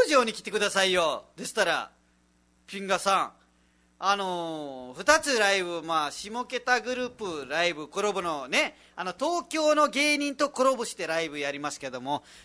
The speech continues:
えー、あと、その後、オリジンお笑いライブもありますので、二つ購入したら、チケットが安くなるんですよ。確か四千か五千ぐらいだったんですけど、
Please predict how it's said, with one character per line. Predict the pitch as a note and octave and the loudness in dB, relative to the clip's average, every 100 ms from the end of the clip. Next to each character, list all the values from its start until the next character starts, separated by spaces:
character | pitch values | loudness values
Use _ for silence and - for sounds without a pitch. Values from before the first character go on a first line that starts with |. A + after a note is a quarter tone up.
| - | -4
え | E3 E3+ | 0 2
ー、 | |
あ | E3+ | 0
と、 | E3+ | 0
そ | D4 | 4
の | F4+ | 6
後、 | D#4+ A#3 E3+ | 6 4 0
オ | F3+ | 0
リ | - | -2
ジ | G3 | -6
ン | E3+ | -2
お | |
笑 | F#3+ F3+ | 2 2
い | D#3+ | 2
ラ | D#3+ | 0
イ | C#3 | -2
ブ | C#3 | -6
も | A#2+ | -6
あ | C3+ | -4
り | E3 | -2
ま | E3 | -4
す | - | -4
の | |
で、 | B2+ A#2 - - | -10 -12 -16 -18
二 | - D4 - - | -12 2 4 4
つ | F#4 | 0
購 | F#4 - E4+ | -6 -2 -2
入 | F4 F4+ | 0 0
し | D#4+ - | -2 6
た | D#4+ | 8
ら、 | F4 F4+ G#3 - _ _ _ | 10 10 8 2 _ _ _
チ | - B3+ | -8 -2
ケ | F4 | -2
ッ | - | -2
ト | C#4 | -2
が | B3+ | -2
安 | F#3 - - | -2 -6 -8
く | B3+ | -4
な | A3+ | -2
る | G#3 | -2
ん | A#3+ | -4
で | F3+ | -10
す | - | -10
よ。 | C3 F#2+ _ _ _ | -10 -12 _ _ _
確 | A#3+ - | -12 -10
か | F#3 | -8
四 | F3+ C#4+ F4 | -8 -8 -8
千 | F4 E4 | -10 -10
か | F3+ | -8
五 | F3 | -8
千 | F3+ G3 | -6 -8
ぐ | E3+ | -8
ら | D3 | -8
い | |
だ | C3+ | -10
っ | |
た | B2+ | -14
ん | A#2+ | -16
で | |
す | - | -18
け | A2+ | -4
ど、 | F3 | -2